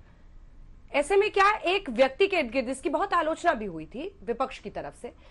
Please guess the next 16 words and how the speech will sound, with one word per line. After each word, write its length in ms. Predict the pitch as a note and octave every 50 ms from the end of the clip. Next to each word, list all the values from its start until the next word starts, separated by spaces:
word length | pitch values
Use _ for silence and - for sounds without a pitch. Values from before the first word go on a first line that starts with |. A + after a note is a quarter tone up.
| - - - -
सवाल 260 | D4+ C#4+ D#4 F4 F#4+
ये 80 | G4 G4+
उठता 280 | G4 G4 - - G4
है 120 | F#4+ G4 G4
कि 120 | G4 F#4+
अगर 260 | F4+ E4 - F#4 F#4
क्या 220 | - - - E4+ E4+
कोई 200 | E4+ F4+ F4+ E4
और 160 | D#4+ E4 E4
राष्ट्रपति 520 | E4 E4 D#4+ D#4+ - D#4+ - D#4+ D#4+ E4
बन 220 | D#4 D4 D4+ D#4 D4+
गया 160 | D4+ D#4 D#4+
तो 140 | D#4+ - D#4+
आप 320 | C4 B3+ C#4 D4+ D#4 - - - - - - - - -
दाव 440 | - E3+ D#3+ D#3+ B3 B3+ D4 F4+ G4
पर 280 | G4 - F4 C#4 A3+